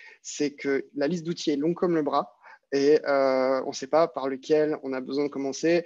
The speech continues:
si ce n'est à la limite Docker. Euh, mais, euh, sortie de Docker, après, euh, on est, on est dans le flou total. Donc, euh, si on peut passer un peu de temps, tu peux nous expliquer comment toi, tu as compris,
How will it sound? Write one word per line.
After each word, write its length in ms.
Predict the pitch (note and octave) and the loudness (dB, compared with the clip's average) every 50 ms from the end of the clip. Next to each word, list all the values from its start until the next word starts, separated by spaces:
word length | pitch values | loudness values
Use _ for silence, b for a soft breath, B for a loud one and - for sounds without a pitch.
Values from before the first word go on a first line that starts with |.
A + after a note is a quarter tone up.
| B B B | B B B
si 160 | - - C#3+ | -12 -10 -8
ce 120 | - - D3+ | -6 -2 0
n'est 200 | D#3 E3 E3+ E3+ | 2 2 4 4
à 80 | D#3 | 2
la 80 | C#3+ C#3 | 2 0
limite 260 | C#3+ C#3+ D#3 D3+ C#3+ | 0 0 -2 -2 -2
Docker. 320 | C#3 D3+ C#3+ - - - _ b b b b b - | -4 -6 -4 -6 -10 -12 _ b b b b b -8
Euh, 200 | - B2+ B2 B2 | -6 -6 -6 -6
mais, 140 | B2 C3 C3 | -8 -10 -10
euh, 400 | C3+ C3+ C3 B2+ C3 - - C3 | -10 -8 -8 -8 -8 -8 -8 -8
sortie 300 | - C#3 C3+ - - C#3+ | -8 -10 -14 -16 -18 -12
de 60 | C3+ | -6
Docker, 480 | D3 D3 C#3+ - D#3+ E3+ F3 D#3+ - - | -6 -4 -2 0 0 0 0 -2 -4 -8
après, 480 | C#3+ - _ - C#3+ D3 D#3 D#3 D#3+ - - C3 | -10 -10 _ -10 -8 -6 -4 -4 -4 -6 -8 -8
euh, 380 | C3+ C3 C3 C3 C3 B2+ - - - - _ - - | -8 -8 -8 -8 -8 -10 -10 -12 -14 -18 _ -16 -14
on 140 | B2+ B2+ C3+ | -10 -6 -4
est, 180 | C#3 C#3+ C#3 C3 - | -4 -4 -4 -4 -6
on 100 | C#3+ C#3 | -6 -6
est 80 | C3+ C#3 | -4 -4
dans 100 | C#3+ C#3 | -4 -4
le 60 | C3+ | -6
flou 220 | - - - F3 | -6 -10 -14 -12
total. 300 | E3+ - C#3+ - C3+ C3 - b b b b - | -8 -8 -10 -8 -10 -14 -14 b b b b -14
Donc, 120 | D3 B2 C3 - | -14 -14 -12 -12
euh, 300 | D3 C#3 C#3+ C3+ C3+ C3 | -8 -4 -2 -2 -2 -2
si 140 | C3 - D3 | -4 -6 -6
on 40 | C#3 | -4
peut 120 | D3+ D#3 | -4 -4
passer 260 | D#3+ E3 C#3+ - D#3+ C#3+ | -4 -4 -6 -6 -6 -6
un 80 | C3+ | -6
peu 180 | C3 - F#3 F#3+ | -4 -4 -4 -4
de 60 | F#3+ | -2
temps, 160 | - F#3 F#3 | -2 -6 -6
tu 100 | F#3 - | -6 -6
peux 100 | - E3+ | -4 -4
nous 140 | D#3 C#3 C#3+ | -4 -4 -4
expliquer 320 | C#3 - - D#3 - E3+ | -8 -8 -8 -8 -8 -8
comment 240 | - - C#3+ C#3 C3+ | -6 -4 -4 -4 -4
toi, 160 | C3+ - - | -4 -6 -6
tu 60 | - C#3+ | -6 -6
as 40 | |
compris, 480 | - - D3 D3+ - - - F#3 F3 | -8 -8 -10 -10 -10 -10 -6 -6 -6